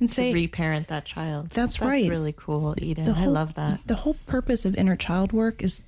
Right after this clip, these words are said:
Speaker 1: one, to identify our inner child, give it some attention and love, and then also for our adult self to turn around and say, "Hey, little Eden, I love you.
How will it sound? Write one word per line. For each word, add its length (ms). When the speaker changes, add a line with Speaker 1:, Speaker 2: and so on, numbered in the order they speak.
Speaker 1:
one, 300
to 140
identify 840
our 160
inner 240
child, 460
give 200
it 160
some 180
attention 640
and 180
love, 400
and 220
then 240
also 500
for 240
our 140
adult 340
self 480
to 120
turn 220
around 320
and 80
say, 240
"Hey, 360
little 400
Eden, 500
I 120
love 320
you. 340